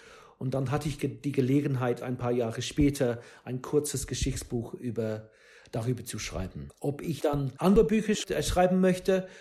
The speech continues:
Schon, aber das ist ja schwierig, weil, äh, finanziell ist das schwierig, weil das könnte zwei, drei Jahre dauern.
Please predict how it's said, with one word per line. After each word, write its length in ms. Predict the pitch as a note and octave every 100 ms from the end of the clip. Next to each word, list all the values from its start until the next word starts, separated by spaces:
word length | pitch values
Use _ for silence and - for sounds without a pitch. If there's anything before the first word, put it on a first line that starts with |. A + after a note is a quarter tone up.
| -
Schon, 580 | - - G3 F#3+ A3+ A3+
aber 340 | - D#3 D#3 -
das 260 | A#2+ -
ist 140 | D#3+ -
ja 100 | C#3
schwierig, 500 | - C#3 F2 E2+ -
weil, 420 | G#2+ G#2+ G#2+ - -
äh, 220 | A2 A2+
finanziell 520 | A2+ C#3+ D3 - D#3
ist 140 | F#3 F3
das 140 | D#3
schwierig, 500 | - D#3+ D#3 D#3+ - - - - - - _
weil 560 | C#3+ C#3+ C#3+ C#3 C#3 - _ _ _ -
das 280 | C#3+ C3+
könnte 400 | - D#3 D3 C#3+
zwei, 340 | C3+ - C#3 C#3+
drei 240 | C#3+ C3+
Jahre 420 | D3 C#3+ D3+ D3+
dauern. 440 | C#3+ C#3+ C#3+ D3+